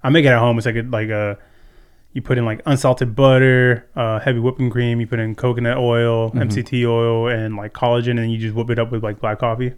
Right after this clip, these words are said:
Speaker 2: No.
Speaker 1: Yeah, it's
Speaker 2: Really?
Speaker 1: good.
Speaker 2: It's good?
Speaker 1: And it's, like, healthier than, like, like, creamer.
Speaker 2: Yeah.
Speaker 1: Yeah.
Speaker 2: Yeah, I've just been trying to cut out everything, and to, really, like, the biggest reason for it is just to test my will.
Speaker 1: Yeah.
Speaker 2: You know, just to see how long I could go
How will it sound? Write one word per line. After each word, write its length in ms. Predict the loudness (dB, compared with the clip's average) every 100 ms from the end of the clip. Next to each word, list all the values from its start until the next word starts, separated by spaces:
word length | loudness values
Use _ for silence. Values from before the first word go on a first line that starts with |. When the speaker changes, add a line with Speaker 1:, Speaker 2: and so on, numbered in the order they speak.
| -10 -4
Speaker 2:
No. 680 | 0 2 4 2 0 -2 -2
Speaker 1:
Yeah, 240 | -2 -2 -6 _ 0
it's 100 | 4
Speaker 2:
Really? 300 | 6 6 4
Speaker 1:
good. 140 | 0 -4
Speaker 2:
It's 180 | -4 2
good? 300 | 6 6 6
Speaker 1:
And 100 | 2
it's, 100 | 2
like, 120 | 2
healthier 420 | 4 4 4 2
than, 200 | 2 0
like, 180 | -4 -6
like, 240 | -6 -6 -8 -18 -20 -10
creamer. 360 | -2 0 0 -6 -4
Speaker 2:
Yeah. 360 | 4 6 4 2 -4
Speaker 1:
Yeah. 340 | -6 -6 -8 -12 -4
Speaker 2:
Yeah, 240 | 4 6
I've 100 | 6
just 200 | 4 2
been 120 | 2 2
trying 220 | 4 2
to 80 | 0
cut 240 | -2 0
out 340 | 2 2 -2 -2
everything, 680 | 0 0 -2 -2 -2 -2
and 240 | -2 -4 -8 _ -4
to, 160 | -2 -2 -6 -20 -8
really, 460 | -2 4 6 6 8
like, 240 | 6 4
the 140 | 0
biggest 500 | 0 2 4 4 0
reason 480 | -2 2 4 4 2
for 340 | 2 0 6 6
it 160 | 4
is 220 | 0 -4
just 280 | -4 -4 -4
to 80 | -8
test 440 | -4 -2 -2 -4 -4
my 400 | 0 0 -2 -4 -8
will. 600 | -4 2 4 2 0 -6 0
Speaker 1:
Yeah. 300 | 2 2 0
Speaker 2:
You 100 | -4
know, 120 | -4
just 240 | -4 -8 -6
to 60 |
see 220 | -4 -2
how 160 | 0 0
long 260 | 0 -2 -2
I 120 | -6
could 180 | -10 -6
go 380 | -4 -2 -4